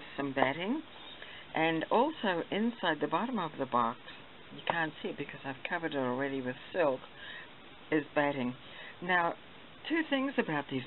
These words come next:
boxes. They have to have the type of lid that sits down over the top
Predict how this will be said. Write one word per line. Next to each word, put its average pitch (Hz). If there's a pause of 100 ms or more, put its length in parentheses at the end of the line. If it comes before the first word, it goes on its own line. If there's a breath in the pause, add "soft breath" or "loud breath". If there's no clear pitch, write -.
boxes. 190 (1000)
They 175
have 202 (100)
to 254
have 185
the 151 (140)
type 180
of 156
lid 147 (640 loud breath)
that 147 (240)
sits 214 (200)
down 147
over 156
the 247 (180)
top 127